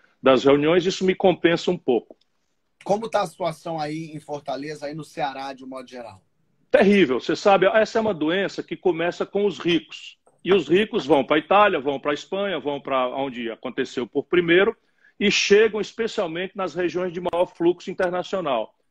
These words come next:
Speaker 1: Então, São Paulo, Rio, Fortaleza, é-, eram cidades que tinham isso e o, e o Brasil não tomou cuidados, né? Nós não fizemos a, a, a certificação nos aeroportos, a, a, a medição, na verdade, os testes.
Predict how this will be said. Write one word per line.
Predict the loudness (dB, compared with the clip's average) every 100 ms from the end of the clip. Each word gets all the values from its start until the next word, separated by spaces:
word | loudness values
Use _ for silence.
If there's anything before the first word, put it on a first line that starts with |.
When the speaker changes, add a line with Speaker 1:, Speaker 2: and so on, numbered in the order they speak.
| _ _ _
Speaker 1:
Então, | 0 0
São | 0 -2
Paulo, | 4 6 6 4
Rio, | 2 4 2 0
Fortaleza, | -4 -2 -2 2 2 2 -2
é-, | -2 -2
eram | -4
cidades | -4 -4 0 0 -2
que | -10
tinham | -8 -6 -4 -4
isso | -4 -6
e |
o, | -4
e | 2
o | 4
Brasil | 4 4 2 2
não | 2 0
tomou | 2 2
cuidados, | 2 2 4 4 0 -12 -20 _ _ _ _ _
né? | -4 0
Nós | 2 2 2
não | 0
fizemos | 0 -2 -2 -2 -2
a, | 0
a, | 2 0 -2 -4 -6 -10 -12
a | -8
certificação | -4 -4 -4 -4 -4 -4 -4
nos | -2
aeroportos, | 0 0 2 2 2 -2
a, | -2
a, | -4 -4 -4
a |
medição, | -2 -2 -2 -2 -2
na | -4
verdade, | -6 -2 -2 -2 -10 _
os | -8 -2
testes. | 2 2 -2 -16 -20